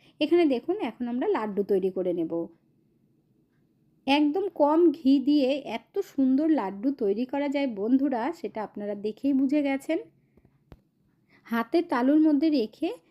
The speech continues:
এইভাবে একটু চেপে চেপে তৈরি করে নিতে পারবেন। আর দেখুন কত সুন্দর আমাদের লাড্ডু তৈরি হয়ে গেছে।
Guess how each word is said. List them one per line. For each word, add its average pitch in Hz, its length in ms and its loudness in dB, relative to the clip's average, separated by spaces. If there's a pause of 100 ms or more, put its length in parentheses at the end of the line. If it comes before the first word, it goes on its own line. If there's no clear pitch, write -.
(160)
এইভাবে 247 360 0
একটু 311 240 -4
চেপে 254 320 -4
চেপে 285 300 -6 (440)
তৈরি 269 220 4
করে 202 240 -2
নিতে 175 240 -4
পারবেন। 175 380 -8 (640)
আর 202 180 -4
দেখুন 202 280 0
কত 277 260 -6 (120)
সুন্দর 262 440 2
আমাদের 226 300 -4
লাড্ডু 202 360 -2
তৈরি 269 300 -2
হয়ে 269 220 0
গেছে। 254 320 -6